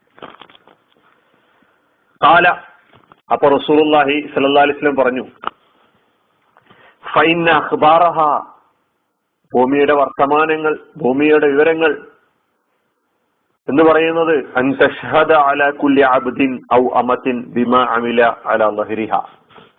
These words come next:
ഭൂമിയുടെ ഉപരിതലത്തിൽ വെച്ച് ഓരോ ദൈവദാസനും ഓരോ ദൈവദാസിയും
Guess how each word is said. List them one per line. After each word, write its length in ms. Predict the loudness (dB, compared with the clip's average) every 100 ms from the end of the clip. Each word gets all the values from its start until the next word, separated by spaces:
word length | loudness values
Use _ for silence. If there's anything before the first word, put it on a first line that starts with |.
| _ _ _ _ _ _ _ _ _ _ _
ഭൂമിയുടെ 460 | -2 0 2 2 2
ഉപരിതലത്തിൽ 720 | 2 0 -2 0 -2 0 -2
വെച്ച് 320 | -2 -2 -2 -2 -4 -16 _ _ _ _ _ _ _ _ _ -20 -20 _ 2 4
ഓരോ 500 | 6 4 2 0 -2 0
ദൈവദാസനും 880 | 2 2 0 0 -2 -2 -4 -10 _ -2 2
ഓരോ 240 | 4 2
ദൈവദാസിയും 920 | 2 0 2 2 2 -2 -2 -2 -6